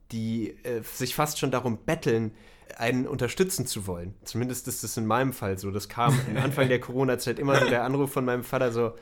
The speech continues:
Speaker 1: „Brauchst du Geld?“ <laughs> Ähm,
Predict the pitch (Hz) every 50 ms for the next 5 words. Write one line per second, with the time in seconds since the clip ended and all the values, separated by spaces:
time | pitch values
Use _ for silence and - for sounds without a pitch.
0 | - - - - - 90 104 110 - - 113 104 107 117 117 107 95 - - -
1 | - - - - - - 139 - - - 165 151 - - - - - - 220 220
2 | - - - - 117 127 131 131 127 117 117